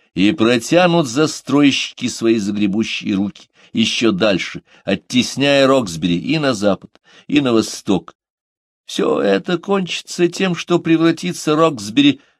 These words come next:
в новый Саут-Энд — весьма приличный район, с кучей ресторанчиков, где приличному человеку можно посидеть и выпить стаканчик другой спиртного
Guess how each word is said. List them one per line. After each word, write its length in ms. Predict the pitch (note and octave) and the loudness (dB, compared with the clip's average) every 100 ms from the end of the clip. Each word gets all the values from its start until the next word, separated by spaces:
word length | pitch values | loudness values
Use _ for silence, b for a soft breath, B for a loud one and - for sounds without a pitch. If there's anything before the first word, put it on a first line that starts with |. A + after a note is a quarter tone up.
| _ | _
в 100 | F2 | -6
новый 420 | B2+ F#3+ F3 G#2 | 0 2 4 2
Саут-Энд — 1080 | E2+ - F2+ F2 D#2+ C#2 F2 F2 E2+ D#2 - _ _ - | 0 2 2 4 2 -2 -2 0 0 -4 -16 _ _ -4
весьма 400 | F#2 F2 G#2 F#2+ | -2 -2 0 0
приличный 720 | F2 E2+ F2+ C3+ D#3+ - D3+ C#3+ | 2 2 4 4 2 -2 -4 -2
район, 500 | C3 A#2+ G#2+ F2 _ _ _ | 0 2 2 0 _ _ _
с 140 | - | -10
кучей 380 | - - - F#2+ | -4 -2 0 0
ресторанчиков, 1040 | F2 - F#2+ G2+ C#3+ C#3+ C3 - - A#2+ F#2 | 0 -2 0 4 4 2 -2 -8 -6 -8 -2
где 240 | G2+ G#2+ b b b | -2 -2 b b b
приличному 800 | G2 A#2 B2 C3 A2 - A2+ A2+ | 2 4 6 4 2 0 2 2
человеку 560 | G#2+ A2+ G#2+ A2 A2+ G2+ | 2 2 6 6 4 0
можно 240 | G2+ G2 | -2 -2
посидеть 680 | F#2 - F2+ G#2 A#2 A2+ G#2 | -4 -4 2 4 4 2 2
и 80 | F#2 | 2
выпить 300 | G#2+ - - | 2 0 -10
стаканчик 640 | F#2 F2+ F#2+ G2 - - | -8 0 2 2 -4 -8
другой 340 | F2+ E2 G2+ | -6 0 0
спиртного 920 | F#2+ - F2+ E2 - F2 B2 C#3 B2+ | 0 -4 -6 -6 -6 0 4 4 2